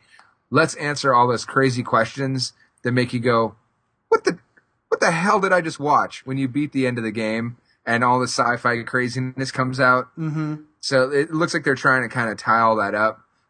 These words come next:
Speaker 1: Um, I did see a piece of artwork behind a developer. I don't know if it was spoof or if it was real, but it was definitely an Assassin's Creed type character in the Civil War.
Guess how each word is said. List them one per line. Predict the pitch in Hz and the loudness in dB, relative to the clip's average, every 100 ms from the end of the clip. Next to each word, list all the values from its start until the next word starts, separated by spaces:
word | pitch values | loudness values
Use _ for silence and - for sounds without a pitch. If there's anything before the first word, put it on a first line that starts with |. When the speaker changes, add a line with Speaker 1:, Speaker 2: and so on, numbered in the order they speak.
| _ | _
Speaker 1:
Um, | 110 113 110 104 101 98 _ _ _ | 0 2 2 0 -6 -12 _ _ _
I | 131 | -4
did | 127 180 180 | 0 0 0
see | - 190 170 160 - | -4 -6 -6 -6 -8
a | 120 | -10
piece | - - 160 | -8 -8 -6
of | 131 120 | -6 0
artwork | 113 127 131 131 127 117 | 2 2 2 0 0 -6
behind | 104 113 117 120 123 - | -2 0 0 -2 -6 -6
a | 110 | -4
developer. | 107 98 110 110 113 123 117 113 _ _ _ _ _ _ - _ - - | -4 -2 2 4 4 4 4 2 _ _ _ _ _ _ -20 _ -20 -4
I | 127 120 - | -4 -4 0
don't | 143 147 | 2 2
know | 143 139 | 0 0
if | 131 | -2
it | 131 - | -6 -10
was | 104 | -8
spoof | - - - 143 139 139 131 - _ - - _ | -6 -6 -6 -2 0 0 -2 -14 _ -20 -20 _
or | 127 120 | -2 0
if | 110 123 | 0 -4
it | 110 | -8
was | 98 | -6
real, | 120 127 127 123 120 - _ _ _ | 2 4 6 4 2 -2 _ _ _
but | - 131 | 2 2
it | 131 | 2
was | 123 113 - - - | -2 -4 -6 -12 -4
definitely | 139 143 151 151 147 143 143 | -2 -2 -4 -2 0 0 0
an | 123 | -4
Assassin's | 113 - 123 139 135 131 | -6 0 2 2 0 -8
Creed | - 135 135 | -2 -2 -2
type | 135 123 | -2 -4
character | - 127 117 113 117 113 113 | -2 -2 0 -2 -2 -2 -4
in | 120 | -8
the | 107 | -8
Civil | - 120 113 | -6 -6 -6
War. | 104 92 90 76 69 | -6 -6 -4 -4 -8